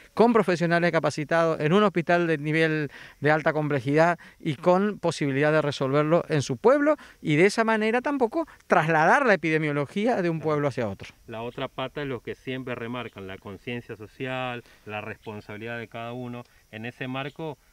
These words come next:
Speaker 2: ¿cómo siguió el episodio de anoche en el aeropuerto de Posadas?
Speaker 1: No, no, con mucha tranquilidad, porque el sistema, el sistema sanitario nuestro es un sistema que,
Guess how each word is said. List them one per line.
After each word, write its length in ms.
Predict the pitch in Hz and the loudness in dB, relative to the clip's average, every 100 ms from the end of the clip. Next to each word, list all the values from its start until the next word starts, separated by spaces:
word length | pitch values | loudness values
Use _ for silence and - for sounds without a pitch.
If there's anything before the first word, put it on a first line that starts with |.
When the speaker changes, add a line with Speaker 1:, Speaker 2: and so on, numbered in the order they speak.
| _ | _
Speaker 2:
¿cómo 300 | 143 143 165 | -12 -10 -10
siguió 560 | - 135 127 156 175 156 | -10 -12 -10 -10 -8 -10
el 80 | 127 | -10
episodio 720 | 117 117 147 151 139 120 117 | -12 -14 -12 -10 -10 -10 -10
de 80 | |
anoche 340 | 113 151 180 - | -10 -10 -12 -12
en 60 | |
el 100 | 113 | -12
aeropuerto 400 | 107 101 127 127 | -12 -14 -14 -12
de 100 | 113 | -12
Posadas? 460 | 101 101 160 135 90 - - - _ - - - | -12 -14 -12 -12 -14 -20 -20 -20 _ -20 -18 0
Speaker 1:
No, 100 | 269 | 4
no, 220 | 240 262 | 6 4
con 140 | 196 160 | 4 2
mucha 240 | 185 185 | 4 2
tranquilidad, 480 | 170 160 131 165 240 | 2 -2 0 4 4
porque 240 | 320 180 151 | 4 2 0
el 100 | 139 | -4
sistema, 600 | - 175 175 170 147 131 - - - | -2 0 2 2 0 -2 -12 -16 -4
el 120 | 139 | -4
sistema 400 | - - 170 170 | -2 0 2 2
sanitario 840 | 160 139 135 165 214 247 208 151 139 | 0 0 2 2 4 6 6 4 2
nuestro 440 | 151 180 208 247 | 2 0 0 -2
es 100 | - | -4
un 80 | 151 | -8
sistema 680 | 135 - 156 160 151 127 - - - _ | -8 2 4 4 4 2 -2 -20 -20 _
que, 680 | - 139 127 123 117 113 | 0 4 4 4 0 -2